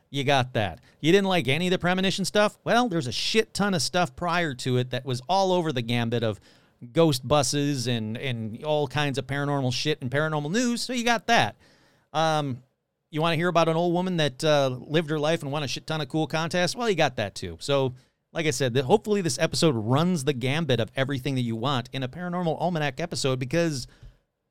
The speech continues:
I think we're, like, seven away from the two hundredth episode, and I really gotta start planning for that. Like, now. I've gotta start doing the outline more than I already have,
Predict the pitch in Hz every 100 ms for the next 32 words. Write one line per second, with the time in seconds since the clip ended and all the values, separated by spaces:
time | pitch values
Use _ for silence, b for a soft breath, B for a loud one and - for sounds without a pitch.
0 | _ _ _ _ _ _ 113 226 240 185
1 | 131 - - 180 220 190 151 202 202 139
2 | 123 - 175 190 147 127 196 127 147 120
3 | 117 175 226 135 139 185 233 214 170 151
4 | 151 131 151 131 127 151 143 120 123 104
5 | 92 - 127 120 120 127 160 160 123 101
6 | 135 127 151 196 170 - 160 160 131 151
7 | 156 135 135 131 127 113 110 123 143 131
8 | 123 120 120 120 104 131 123 101 101